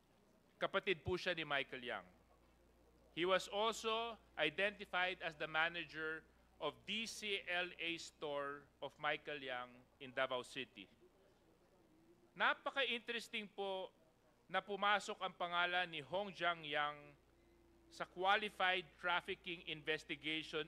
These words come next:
in Bamban, Pogo controversy. Bakit? It was reported that Hong Zhang Yang's accounts were linked to the transactions amounting to three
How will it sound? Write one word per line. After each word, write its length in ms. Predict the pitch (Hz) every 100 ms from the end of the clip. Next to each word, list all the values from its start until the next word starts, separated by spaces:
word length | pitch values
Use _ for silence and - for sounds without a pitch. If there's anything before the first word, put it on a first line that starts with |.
| -
in 240 | 220 208 156
Bamban, 640 | 151 175 165 123 170 160 120 98 92 - - _ _ - _ _ _ -
Pogo 400 | 185 185 185 180
controversy. 960 | 165 151 147 147 131 123 - 143 113 - - _ _ _ -
Bakit? 400 | 151 165 190 185 - - - - _ _ _ - _ - - -
It 160 | 160 160
was 240 | 226 -
reported 720 | 226 - 220 214 202 165 127 - - - _ _ -
that 80 | 135 -
Hong 320 | 180 208 208
Zhang 400 | 147 190 190 180
Yang's 320 | 175 180 175 160
accounts 800 | 139 165 151 131 - - - - _ _ _ _ _ _ _ -
were 160 | 190 190 180
linked 320 | 185 214 208 -
to 60 | 170
the 160 | 170 -
transactions 880 | 180 175 - 185 185 - - 180 151 -
amounting 720 | 151 165 190 208 - 190 170 -
to 240 | 214 175 110 - - - - - -
three 320 | - 214 247